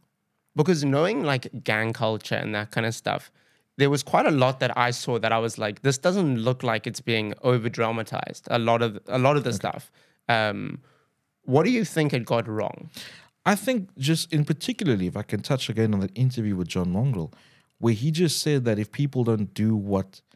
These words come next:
Speaker 2: he wants them to do, that he kills them. I think, I think that they got horribly, horribly wrong. And maybe he f-, maybe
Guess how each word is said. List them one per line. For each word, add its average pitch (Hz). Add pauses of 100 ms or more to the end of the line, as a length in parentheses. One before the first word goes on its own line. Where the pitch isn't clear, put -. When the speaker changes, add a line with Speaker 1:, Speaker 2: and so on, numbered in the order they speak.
(140)
Speaker 2:
he 117
wants 117
them 104
to -
do, 76 (440)
that 104
he 107
kills 123
them. 82 (720)
I 131
think, 143
I 143
think 117
that 117
they 101
got 95
horribly, 98
horribly 135
wrong. 90
And 120
maybe 214
he 131
f-, -
maybe 147